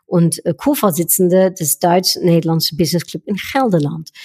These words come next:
Äh, dit is, äh, geen, mm, Business Club met een, äh, lidmaatschap, maar hier kun je je gewoon voor aanmelden voor fantastische bijeenkomsten die ze organiseren. Auch das kann ich dir nur empfehlen und Josie hat ein riesen Netzwerk. Die ist eine absolute Netzwerkerin, die weiß, wie es geht.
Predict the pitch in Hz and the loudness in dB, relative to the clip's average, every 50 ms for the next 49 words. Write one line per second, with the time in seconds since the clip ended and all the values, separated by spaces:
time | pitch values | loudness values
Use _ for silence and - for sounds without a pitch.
0 | - - - - _ - 165 165 170 180 175 170 165 180 - 214 180 151 190 - | -18 -18 -20 -12 _ 0 2 4 4 4 2 0 -4 -2 0 0 0 0 0 0
1 | - 185 165 - - - 208 185 180 180 - - 170 156 143 - _ - 170 170 | -2 -2 -2 -2 0 0 2 2 2 0 -2 -4 -10 -16 -18 -18 _ -6 -4 -2
2 | 160 160 160 160 156 160 170 175 151 175 220 208 190 220 - - - - 190 - | -2 0 -2 -2 -2 -2 -4 -2 0 0 0 2 2 0 0 0 -2 -4 -4 -4
3 | - 185 175 170 175 - - 170 165 160 160 160 160 - - 180 180 175 - - | -2 -2 -2 -2 -2 -6 -6 -4 -2 0 0 -2 -2 -4 -6 -10 -10 -10 -10 -10
4 | - 175 175 160 156 185 214 208 - - 226 208 - - - 226 247 - _ _ | -10 -8 -4 0 0 0 0 0 0 0 0 0 0 -2 -2 -4 -6 -6 _ _
5 | _ - - - - - _ 190 170 156 190 185 190 - 214 214 202 190 185 180 | _ -20 -20 -20 -20 -8 _ -2 0 0 0 0 0 0 0 2 2 2 0 0
6 | 165 - - 165 170 180 185 180 190 180 - - - - 156 185 208 214 202 180 | -2 -4 -4 -2 0 2 2 2 0 -2 -4 -6 -4 -2 0 0 2 2 2 2
7 | 165 160 165 165 175 - - 170 - - 165 147 - - - 247 240 - - 220 | 2 2 0 -2 -2 -4 -6 -8 -6 -4 -6 -8 -4 -4 -2 -2 -2 -2 -2 -2
8 | 180 - 185 175 175 175 - 170 180 185 175 - 180 175 - - 170 165 175 175 | -2 0 -2 -2 -2 -2 0 0 0 0 0 -2 -4 -4 -4 -6 -6 -6 -4 -4
9 | 175 170 - 165 143 - 165 156 156 143 143 165 165 170 170 175 165 - - - | -4 -4 -4 -6 -6 -6 -4 -4 -2 0 2 2 2 2 0 -2 -4 -6 -10 -16
10 | - - - - - - - - 180 - - - 185 180 170 - - 170 170 170 | -20 -20 -8 -6 -6 -6 -4 -4 -4 -4 -2 -2 0 0 0 -2 -2 -2 -2 -2
11 | 175 - - 151 - - 190 202 208 202 190 175 151 - 175 165 151 170 151 160 | -2 -4 -8 -6 0 2 4 4 4 2 2 0 -2 0 0 0 2 2 0 0
12 | 170 - 170 147 156 156 131 156 180 196 196 190 170 - _ - 160 165 180 160 | -2 -2 -2 0 0 2 2 4 4 4 4 2 0 -4 _ -2 2 2 2 2
13 | 156 151 - 170 170 170 165 - - 160 160 156 156 143 - - - - - - | 2 -2 0 0 0 0 0 -2 -4 -4 -4 -4 -4 -6 -10 -12 -12 -10 -10 -6
14 | - - - - - - - 175 160 - - 175 160 156 151 - - 156 156 - | -4 -2 -2 -2 -4 -8 -10 -10 -10 -8 -6 -6 -4 -4 -4 -6 -6 -6 -8 -10
15 | 170 175 170 156 156 151 151 151 175 165 - - - - - - - - - - | -10 -8 -6 -6 -4 -4 -4 -4 -4 -6 -6 -8 -10 -14 -14 -14 -18 -20 -20 -20